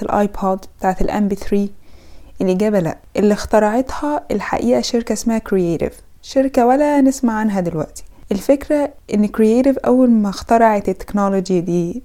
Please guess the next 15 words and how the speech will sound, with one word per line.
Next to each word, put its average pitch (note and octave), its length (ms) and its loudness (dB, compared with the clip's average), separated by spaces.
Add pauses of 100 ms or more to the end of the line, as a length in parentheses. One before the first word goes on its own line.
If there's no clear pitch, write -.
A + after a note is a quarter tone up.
باعتها G#3 320 4
إزاي؟ E3+ 400 -2 (300)
باعتها C#4+ 280 8
بإنها C4+ 340 4
قالت C#4 380 0
للناس A3+ 640 0 (160)
إن G#3 80 0
أنت A3+ 240 0
هيكون A3 260 0
معاك A#3 300 2
خمسة C4+ 500 2
جيجا A3+ 480 2 (120)
إم A3+ 180 0
بي G#3+ 80 0
ثري A3+ 460 -2